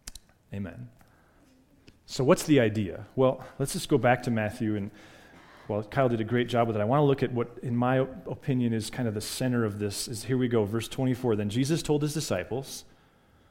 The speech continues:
'If any want to become my followers, let them deny themselves and take up their cross and follow me. For those who want to save their life will lose it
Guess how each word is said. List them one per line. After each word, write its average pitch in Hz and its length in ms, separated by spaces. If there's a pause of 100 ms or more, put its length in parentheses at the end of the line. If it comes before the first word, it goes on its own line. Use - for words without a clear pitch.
(560)
'If - 160
any 160 160
want 214 160
to 190 60
become 165 240
my 165 160
followers, 110 960 (160)
let 120 120
them 131 120
deny 127 340
themselves 127 540
and 120 120
take 165 240
up 185 120
their 170 100
cross 131 400
and 123 160
follow 113 300
me. 101 260 (240)
For 131 140
those 175 320
who 202 80
want 160 160
to 127 80
save 185 560
their 175 160
life 147 400
will 131 120
lose 139 280
it 208 200